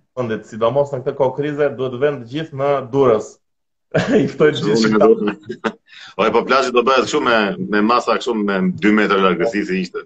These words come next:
Speaker 1: Plak, a mo ç'a janë këto tani, o burr, seriozisht e kanë
Speaker 2: <laughs> Edhe në det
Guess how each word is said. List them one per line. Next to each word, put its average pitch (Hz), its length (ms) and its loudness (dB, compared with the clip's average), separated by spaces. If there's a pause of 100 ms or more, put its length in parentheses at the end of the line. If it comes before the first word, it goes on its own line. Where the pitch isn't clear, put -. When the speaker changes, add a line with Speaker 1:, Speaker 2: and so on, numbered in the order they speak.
(500)
Speaker 1:
Plak, 135 280 -2 (180)
a 110 140 -10
mo 139 120 -4
ç'a 143 180 2
janë 151 220 0
këto 160 140 -4
tani, 131 260 -2
o 107 80 -8
burr, 98 200 -12
seriozisht 104 460 -4
e 160 80 2
kanë 147 300 0 (560)
Speaker 2:
<laughs> - 600 -20
Edhe 98 200 2
në 113 140 2
det 135 160 4